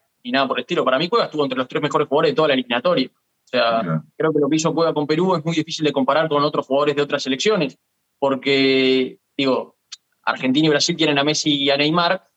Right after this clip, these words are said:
Speaker 1: pero tal vez Argentina y Brasil no necesitan tanto a Messi y a Neymar para clasificar un mundial como sí lo necesitó Perú a Cueva. O sea, cuando no estuvo Cueva, eh, a Perú le costaba el triple un partido. Y sin Messi y sin Neymar me parece que tanto Brasil como Argentina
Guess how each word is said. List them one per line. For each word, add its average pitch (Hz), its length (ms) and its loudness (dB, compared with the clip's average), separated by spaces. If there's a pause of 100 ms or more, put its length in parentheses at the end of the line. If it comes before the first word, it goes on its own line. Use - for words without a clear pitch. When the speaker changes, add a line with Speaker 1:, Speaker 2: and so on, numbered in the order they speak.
(360)
Speaker 1:
pero 139 840 0
tal 143 160 -2
vez 190 180 -2
Argentina 160 340 -4
y - 20 0
Brasil 170 260 -2
no 190 80 2
necesitan 180 480 -2
tanto 196 480 -2
a 156 140 0
Messi 196 340 -2
y 175 100 -2
a 165 60 2
Neymar 175 380 0
para 160 180 -2
clasificar 151 400 -4
un 180 60 0
mundial 190 280 0
como 170 220 0
sí 208 140 -2
lo 214 80 0
necesitó 180 420 -2
Perú 185 240 0
a 156 80 -2
Cueva. 208 280 0
O - 260 -20
sea, 127 300 -2
cuando 135 220 -2
no 165 80 2
estuvo 180 240 0
Cueva, 220 460 0 (280)
eh, 127 300 -2
a 131 120 -2
Perú 147 160 0
le 202 80 2
costaba 165 260 0
el 139 80 -2
triple 190 380 0
un 123 100 -6
partido. 247 420 -2
Y 208 100 -12
sin 269 200 0
Messi 262 260 0
y - 20 0
sin 240 180 -2
Neymar 240 260 0
me 233 100 0
parece 214 280 0
que 196 80 -4
tanto 214 220 -2
Brasil 196 260 -2
como 196 160 0
Argentina 202 480 -2